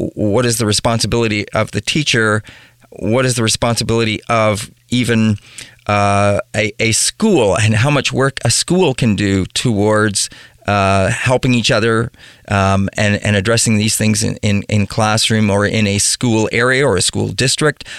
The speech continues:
I'm not even sure what, uh, uh, control that an area has. I mean, are, are they, can a school or a district get together to start to address these things so that teachers don't feel left alone as much as you're, you're indicating in your article,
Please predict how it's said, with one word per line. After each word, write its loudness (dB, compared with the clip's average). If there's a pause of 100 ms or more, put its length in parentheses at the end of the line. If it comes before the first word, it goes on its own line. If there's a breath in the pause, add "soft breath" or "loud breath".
(100)
I'm 0
not 0
even 0
sure 2
what, 0 (460 loud breath)
uh, -2 (220)
uh, -2 (140)
control 2
that 0
an 2
area 2
has. 2
I 0
mean, 2
are, 0
are 2
they, -2 (160)
can 0
a 0
school 2
or 4
a 2
district -2 (140)
get -4
together 0
to -2
start -2
to 2
address 0
these -2
things 0 (260 loud breath)
so 0
that 0 (120)
teachers -2
don't -2
feel 0
left 0
alone 2
as 0
much 0
as -2
you're, 0
you're 0
indicating 0
in 2
your 2
article, 2